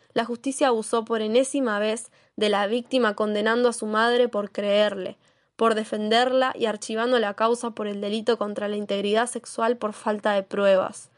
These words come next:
por un sistema de contención deficiente. Esa sentencia es violatoria de todas las garantías previstas en la Constitución Nacional,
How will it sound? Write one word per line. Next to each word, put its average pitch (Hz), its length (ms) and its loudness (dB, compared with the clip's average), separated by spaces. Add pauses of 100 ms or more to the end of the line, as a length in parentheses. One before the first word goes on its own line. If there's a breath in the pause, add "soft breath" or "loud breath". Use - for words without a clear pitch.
(180)
por 226 160 2
un 233 100 4
sistema 247 460 0
de 214 80 -2
contención 202 640 -4
deficiente. 208 800 -6 (720 soft breath)
Esa 262 240 4
sentencia 240 560 0
es 240 40 -2
violatoria 226 540 2
de 220 80 0
todas 269 260 4
las 240 140 0
garantías 214 560 0
previstas 208 480 -6
en 214 80 -8
la 208 100 -8
Constitución 208 720 -2
Nacional, 196 600 -2